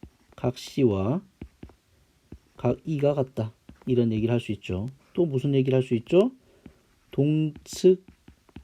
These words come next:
내각의 합이 백팔십 도이다. 자, 그래서 각 B와 각 E를 합하면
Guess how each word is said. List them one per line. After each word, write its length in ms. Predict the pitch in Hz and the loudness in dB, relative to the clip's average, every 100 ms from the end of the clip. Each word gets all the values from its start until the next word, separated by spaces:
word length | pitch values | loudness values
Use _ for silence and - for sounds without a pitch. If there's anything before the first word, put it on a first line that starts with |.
| _ _ | _ _
내각의 1700 | 185 113 117 123 127 135 135 135 - - _ - _ - 135 180 214 - _ - - - _ _ - - - | -6 0 4 4 4 2 0 -2 -16 -20 _ -20 _ 0 2 2 -4 -14 _ -20 -20 -20 _ _ -20 -20 -20
합이 640 | - - 180 139 110 127 208 _ _ - _ - - _ - - _ _ | -20 -2 -2 0 0 0 -2 _ _ -20 _ -20 -20 _ -20 -20 _ _
백팔십 800 | 151 156 - - 131 123 - 120 | -4 -4 -8 -2 -2 0 -4 -2
도이다. 440 | 127 113 110 113 - _ _ - _ _ _ _ _ _ _ _ _ | 0 0 0 -6 -8 _ _ -20 _ _ _ _ _ _ _ _ _
자, 120 | - - | -16 -6
그래서 520 | 139 143 127 101 180 - _ _ - - | 0 0 2 0 0 -6 _ _ -20 -20
각 340 | - 143 139 _ | -2 0 0 _
B와 500 | 180 165 104 95 131 180 - _ - - _ | -2 0 0 0 -2 -6 -20 _ -20 -20 _
각 240 | - 123 - | -2 -2 -2
E를 380 | 170 165 143 131 | -4 0 2 0
합하면 560 | 131 - 117 98 131 | -4 -2 -2 -2 -4